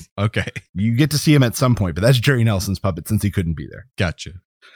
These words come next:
Speaker 2: Uh, we get another cut to backstage where Fozzie is t-, trying his joke on Hilda, who hates it, and it's terrible. <laughs> Um,
Speaker 1: <laughs>
Speaker 2: you get the talk spot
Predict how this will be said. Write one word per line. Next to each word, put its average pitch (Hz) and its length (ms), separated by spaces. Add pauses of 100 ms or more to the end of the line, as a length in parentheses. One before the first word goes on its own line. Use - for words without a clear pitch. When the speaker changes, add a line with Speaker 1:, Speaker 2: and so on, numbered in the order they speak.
(200)
Speaker 2:
Uh, 104 180
we 113 80
get 139 140
another 190 180
cut 185 200
to 156 60
backstage 120 540
where 101 280
Fozzie 117 360
is 107 80
t-, - 200
trying 110 340
his 98 160
joke 98 240
on 90 160
Hilda, 143 760 (100)
who 87 140 (120)
hates 123 320
it, 110 240 (760)
and 87 580 (100)
it's 85 280
terrible. 85 500
<laughs> - 60 (340)
Um, 127 440 (180)
Speaker 1:
<laughs> 165 200
Speaker 2:
you 120 80
get 139 220
the 113 260
talk 131 340
spot 185 320